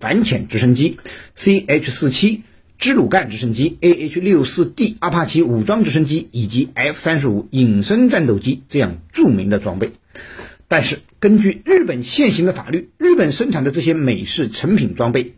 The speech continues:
只能装备日本自卫队，而并不能用于出口。日本现在要是答应了美国出口爱国者导弹的要求，就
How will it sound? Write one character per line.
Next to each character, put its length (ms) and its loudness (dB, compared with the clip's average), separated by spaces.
只 160 0
能 200 2
装 240 0
备 180 -10
日 200 2
本 240 -6
自 120 -2
卫 120 2
队， 220 0
而 240 -4
并 240 4
不 80 0
能 160 2
用 200 2
于 80 -2
出 140 -6
口。 160 -10
日 120 2
本 160 6
现 200 0
在 260 -4
要 120 0
是 80 -4
答 260 -2
应 120 0
了 100 0
美 220 2
国 180 2
出 200 -4
口 260 0
爱 160 0
国 180 -6
者 140 -4
导 160 -6
弹 120 -2
的 60 -2
要 220 2
求， 180 -6
就 140 0